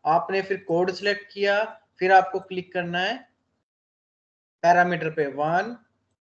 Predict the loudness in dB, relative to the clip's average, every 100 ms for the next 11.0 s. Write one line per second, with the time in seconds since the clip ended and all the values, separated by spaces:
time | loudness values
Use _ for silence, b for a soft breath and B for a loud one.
0 | -12 -8 -8 -8 -2 -2 -2 -10 _ _
1 | _ _ _ _ _ _ _ -8 -8 -8
2 | -4 -2 -2 -4 -20 _ _ _ _ -6
3 | -4 -4 -6 -4 -4 -4 -6 -8 -6 -8
4 | -8 -12 _ _ _ _ _ _ _ _
5 | _ _ _ _ _ _ _ -12 -8 -2
6 | 0 0 -6 -2 0 0 -4 _ _ -8
7 | -6 0 0 0 -2 -6 -2 0 0 -2
8 | -10 -6 -6 -6 -8 -6 -6 -4 -4 -4
9 | -6 -8 -10 -8 -8 -10 -14 -20 _ _
10 | _ _ _ _ _ _ -14 -4 -2